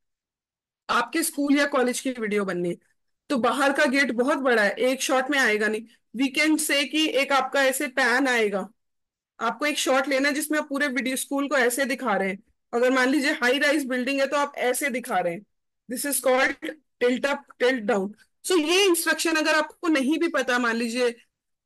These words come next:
tilt नहीं पता आपको word या pen नहीं पता, तो आप बोल सकते हैं कि sideways video आ रही है, left to right जा रही है, या फिर video ऊपर से नीचे आ रही है। इस तरह से आप अपनी instructions उसमें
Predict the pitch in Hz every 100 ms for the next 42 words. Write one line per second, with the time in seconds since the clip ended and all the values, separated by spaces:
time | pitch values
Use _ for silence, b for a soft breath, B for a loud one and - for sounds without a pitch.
0 | _ 294 294 277 - 247 285 277 262 277
1 | 285 226 220 208 208 220 202 214 247 254
2 | 262 277 285 262 220 233 294 294 294 311
3 | 294 - 269 285 415 - _ - - 262
4 | 285 311 285 294 262 269 277 277 226 233
5 | 311 254 240 - - 302 240 214 202 220
6 | 160 160 156 202 _ _ _ 254 254 262
7 | 285 269 277 262 262 269 285 311 285 254
8 | - 254 196 170 156 127 - _ _ -
9 | 349 - 370 339 330 349 330 311 302 320
10 | 277 262 247 247 330 415 - 240 262 294